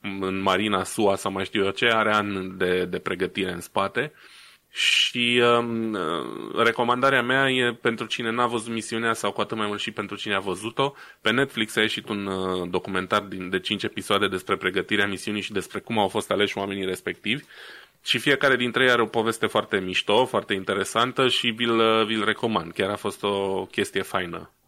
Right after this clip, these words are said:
E misiunea în sine și oamenii care s-au dus sunt, uh, sunt oameni faini și cam asta e recomandarea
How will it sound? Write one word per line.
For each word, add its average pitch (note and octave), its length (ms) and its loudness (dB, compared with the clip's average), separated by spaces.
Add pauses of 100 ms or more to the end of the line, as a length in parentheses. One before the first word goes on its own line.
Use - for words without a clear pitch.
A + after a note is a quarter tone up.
(400)
E F2+ 320 -8 (440)
misiunea A2 500 0
în F#2+ 60 0
sine A2+ 360 2
și - 160 0
oamenii A#2+ 440 2
care A2 280 2
s-au G2+ 240 0
dus G#2 300 -2
sunt, G2 320 -2
uh, G2 200 2
sunt G2 320 -8
oameni F#2 340 -6
faini F2+ 340 -8
și - 140 -8
cam F#2 220 -4
asta F2+ 220 -8
e F2 200 -8
recomandarea E2 760 -10